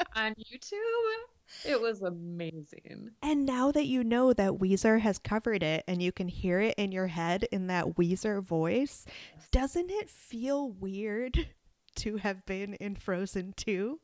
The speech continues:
Speaker 1: It certainly does. I don't
Speaker 2: <laughs>
Speaker 1: know. How did they get them to do that?
Speaker 2: I
Speaker 1: I don't
Speaker 2: don't
Speaker 1: know. They
Speaker 2: know.
Speaker 1: like doing funny covers. The Weezer rendition is very Weezery. Like, it's believable that they wrote it, but they didn't.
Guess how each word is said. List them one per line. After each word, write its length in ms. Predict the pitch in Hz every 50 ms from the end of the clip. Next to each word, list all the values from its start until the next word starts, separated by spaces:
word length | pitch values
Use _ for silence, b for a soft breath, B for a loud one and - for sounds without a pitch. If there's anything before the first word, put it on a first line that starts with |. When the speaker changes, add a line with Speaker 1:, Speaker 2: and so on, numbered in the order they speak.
| _ _ -
Speaker 1:
It 280 | 214 214 208 214 - _ _ _ _ - - - - -
certainly 500 | - 220 208 - - 185 185 185 175 170
does. 460 | 156 170 151 139 135 135 127 143 - - 381 381
I 140 | - - 427
don't 240 | - - 226 226 -
Speaker 2:
<laughs> 120 | - 220
Speaker 1:
know. 380 | 220 220 214 214 208 208 202 - - _ _ _ _ _ -
How 380 | - - - - 208 214 220 226
did 160 | 247 262 254
they 120 | 262 254 247
get 300 | 247 - 214 214 - -
them 200 | - 214 208 208
to 220 | 202 - 208 180 170 - _ _ _ _ _ _ _ _ _ _ -
do 140 | - 339 440 403
that? 540 | 247 165 - 139 147 - 139 143 139 - - _ _ _ - - - -
Speaker 2:
I 60 | 202
Speaker 1:
I 20 | 254 285
don't 20 | 349
Speaker 2:
don't 140 | 302 330
Speaker 1:
know. 180 | 269 226 202 240
They 140 | 233 208 247
Speaker 2:
know. 60 | -
Speaker 1:
like 180 | - 269 370 - _ -
doing 280 | 208 196 180 175 175
funny 280 | - - 175 170 165 160
covers. 800 | 160 - 214 208 180 147 143 143 147 156 170 - - - - _ _ -
The 60 | 220
Weezer 520 | 214 202 202 226 240 247 247 277 285 269
rendition 540 | 262 233 214 185 180 175 - 202 202 190 185 -
is 140 | 180 170 165 - _ -
very 400 | 151 156 - 175 170 175 180 175
Weezery. 760 | 170 160 156 147 147 - 139 120 117 120 - 78 127 156 160 160 _ _ _ _ - -
Like, 140 | - 151 -
it's 160 | 151 151 -
believable 680 | - - 165 160 147 160 160 156 180 170 156 151 147 139
that 180 | 139 135 -
they 340 | 131 127 123 123 127 117 - -
wrote 360 | 147 135 147 147 165 170 156
it, 200 | 131 107 85 - -
but 120 | - 151 -
they 100 | 143 143
didn't. 400 | 147 - 151 - 143 127 -